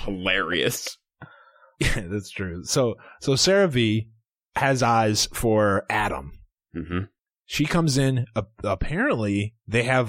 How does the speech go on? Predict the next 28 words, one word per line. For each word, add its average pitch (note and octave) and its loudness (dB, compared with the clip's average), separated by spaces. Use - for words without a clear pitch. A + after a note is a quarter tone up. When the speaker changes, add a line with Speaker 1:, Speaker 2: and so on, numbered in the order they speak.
Speaker 2:
the, G2+ -2
the F2 -6
off-season A#2+ 0
history F#2+ -2
where A#2 0
they A2+ 2
literally B2 2
hooked - -2
up G#2+ 0
three E3 2
days C#3 2
ago G2+ 0
at A#2+ 2
Adam's C3 2
house - 0
in F#2+ -8
Dallas, F#2 -4
right? F#2 -4
Speaker 1:
And A2 2
Raven A#2+ 4
Speaker 2:
Because C3 2
Speaker 1:
was D#2 -4
Speaker 2:
the D#2+ -8
Speaker 1:
there. G#1 -6
Speaker 2:
And A2 -2
Raven D3 2
was C#3 0
there. C3+ 2